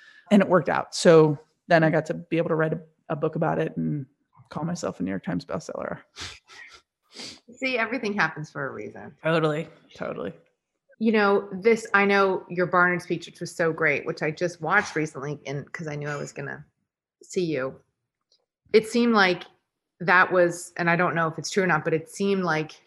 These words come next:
Speaker 2: in preparation for that was sort of where the idea landed for you around the wolf pack. And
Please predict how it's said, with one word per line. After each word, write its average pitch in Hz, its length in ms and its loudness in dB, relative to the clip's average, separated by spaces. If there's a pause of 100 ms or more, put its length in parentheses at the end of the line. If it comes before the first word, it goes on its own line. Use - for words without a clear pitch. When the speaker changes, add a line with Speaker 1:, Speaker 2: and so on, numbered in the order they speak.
(480)
Speaker 2:
in 185 180 -2
preparation 175 680 -2
for 160 180 -4
that 156 340 6
was 160 160 -4
sort 160 140 0
of 143 140 -4
where 160 440 0
the 151 160 -2
idea 156 440 2
landed 147 540 -2
for 151 140 -4
you 147 160 -2
around 143 560 0
the 147 80 0
wolf 127 360 -10
pack. 117 340 4 (1160)
And 160 800 -2